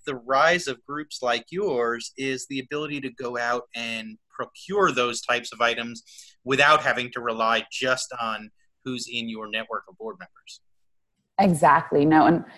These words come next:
Speaker 2: you know, not all nonprofits are even that lucky to have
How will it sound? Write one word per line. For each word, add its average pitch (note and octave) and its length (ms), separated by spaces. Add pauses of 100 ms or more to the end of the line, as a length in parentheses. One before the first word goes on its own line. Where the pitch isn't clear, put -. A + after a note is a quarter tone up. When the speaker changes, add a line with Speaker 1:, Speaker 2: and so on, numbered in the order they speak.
(100)
Speaker 2:
you G3+ 80
know, F#3 180
not F#3 460
all F#3 200
nonprofits E3 760
are - 180
even D3 640
that D3 340
lucky D3+ 540
to D#3+ 140
have G3+ 680